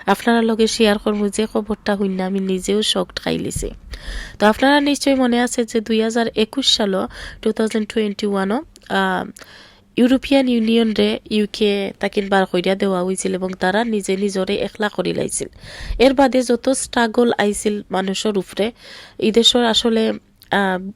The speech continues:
ভোটিংয়ের মাধ্যমে এই ডিসিশনটা তারা নিছিল। নেওয়ার পরে অনেক ক্ষেত্রে ভালো হইছিল, আবার অনেক ক্ষেত্রে কিন্তু অনেক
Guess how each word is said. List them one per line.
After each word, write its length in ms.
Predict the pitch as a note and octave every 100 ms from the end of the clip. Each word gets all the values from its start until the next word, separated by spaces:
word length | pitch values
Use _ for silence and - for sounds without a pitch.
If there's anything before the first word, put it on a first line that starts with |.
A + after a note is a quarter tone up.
| -
ভোটিংয়ের 520 | A3 B3+ C#4+ B3+ C4+
মাধ্যমে 560 | A#3 G3+ - G#3+ G#3+ G3+
এই 180 | G3 G#3
ডিসিশনটা 600 | G3 G3+ G3 - G3+ G3
তারা 260 | G3+ G3 G3
নিছিল। 400 | F#3+ F#3 - A#3 - - - - -
নেওয়ার 240 | A#3+ B3+
পরে 320 | C4 C4+ B3+ B3+ _ - _ -
অনেক 320 | C4 C#4+ D#4
ক্ষেত্রে 320 | D4+ D4 D4
ভালো 340 | B3 B3+ A#3+ A3+
হইছিল, 320 | G#3 A3 G#3
আবার 220 | G3 G3+ -
অনেক 260 | G#3+ G#3+ -
ক্ষেত্রে 320 | A3+ - A3+
কিন্তু 400 | A3 F#3+ - C4 - - - -
অনেক 240 | G3 A3